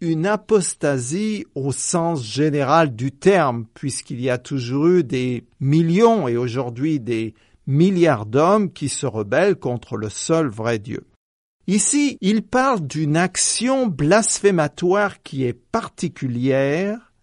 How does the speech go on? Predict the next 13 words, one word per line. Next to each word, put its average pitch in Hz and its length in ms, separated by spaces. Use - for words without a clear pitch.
abominable 143 1080
et 202 280
extrême, 139 800
du 160 220
jamais 202 380
vu 156 220
en 117 100
quelque 123 320
sorte. - 300
Cet 214 360
acte 277 260
est 151 60
lié 180 420